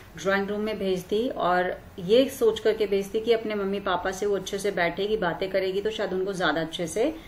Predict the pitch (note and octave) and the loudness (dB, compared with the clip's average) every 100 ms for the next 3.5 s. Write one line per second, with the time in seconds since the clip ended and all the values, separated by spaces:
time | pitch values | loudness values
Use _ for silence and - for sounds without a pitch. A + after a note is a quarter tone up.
0 | - - G3 F#3 E3 D#3 C#3+ C#3 - - | -16 -2 2 2 0 0 0 -4 -8 -18
1 | - B3 B3+ C#4 A#3+ A3+ B3+ G#3+ G#3 G#3 | 4 6 8 6 4 4 2 4 6 6
2 | - F#3+ F#3 G3+ - F#3 F3+ F#3+ F#3+ F#3 | 4 2 2 0 -2 0 2 2 0 2
3 | F#3+ F3+ E3 F3+ | 2 2 0 0